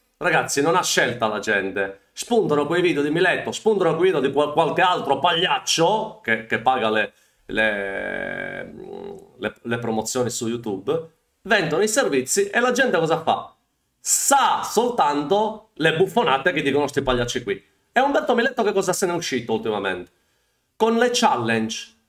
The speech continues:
La challenge petto di trenta giorni, alleniamo il petto a trenta giorni, ma fino a lì non me ne fotto un cazzo. Anche se è sbagliato fare ste cose, tipo allenare lo stesso muscolo tutti i giorni per trenta giorni.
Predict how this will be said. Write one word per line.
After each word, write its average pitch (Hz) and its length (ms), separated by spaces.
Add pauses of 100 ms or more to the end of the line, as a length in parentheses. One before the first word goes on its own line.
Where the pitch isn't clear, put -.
La 185 200
challenge 247 560
petto 220 880
di 185 140
trenta 220 380
giorni, 131 460
alleniamo 226 420
il 233 100
petto 247 220
a - 20
trenta 196 240
giorni, 127 380
ma 240 100
fino 262 200
a - 20
lì 220 160
non 180 100
me 156 80
ne 165 60
fotto 165 260
un 135 80
cazzo. 113 440 (500)
Anche 147 320
se 175 400 (200)
è - 120
sbagliato 110 560
fare 104 200
ste 104 160
cose, 104 280
tipo 101 180
allenare 101 480
lo 104 140
stesso 110 240
muscolo 104 340
tutti 104 180
i 123 60
giorni 98 320
per 98 140
trenta 98 320
giorni. 90 360